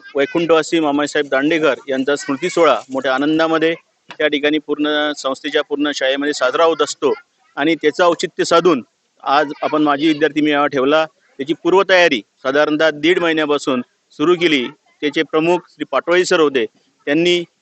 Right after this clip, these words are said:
पूर्ण वर्गाच्या हजेऱ्या काढून सर्व शिक्षकांची बैठक झाली. बैठकीमध्ये माझ्या सर्व शिक्षक बंधूंनी सर्व वर्ग वाटून घेतले. दोन दोनच्या गटाने त्यांनी सर्व विद्यार्थ्यांशी हजेरीवरून संपर्क केला, त्यांचे मोबाईल नंबर मिळवले.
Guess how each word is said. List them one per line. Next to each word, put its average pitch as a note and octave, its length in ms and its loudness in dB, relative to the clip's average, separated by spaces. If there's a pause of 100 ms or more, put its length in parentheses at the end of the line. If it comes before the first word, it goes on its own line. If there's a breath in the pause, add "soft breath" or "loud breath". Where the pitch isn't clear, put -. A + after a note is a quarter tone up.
(140)
पूर्ण E3+ 200 -2
वर्गाच्या D#3+ 440 2
हजेऱ्या E3 320 2
काढून D3 320 2 (260)
सर्व D#3+ 240 0
शिक्षकांची D#3 580 -2
बैठक D3 300 2
झाली. C#3+ 440 2
बैठकीमध्ये D#3 640 0 (300)
माझ्या C#3 220 0
सर्व D#3 240 0
शिक्षक - 320 -4
बंधूंनी E3+ 500 0 (420)
सर्व D#3+ 180 2
वर्ग D#3 220 4
वाटून E3 360 2
घेतले. D3 360 2 (380)
दोन D#3 200 2
दोनच्या E3+ 320 2
गटाने E3 480 0 (340)
त्यांनी D#3 260 0
सर्व D#3 220 2
विद्यार्थ्यांशी E3 800 0 (340)
हजेरीवरून E3 460 2
संपर्क D3 400 0
केला, D#3 360 2 (300)
त्यांचे D3+ 280 0
मोबाईल D#3+ 420 2
नंबर F#3+ 280 0
मिळवले. E3 460 2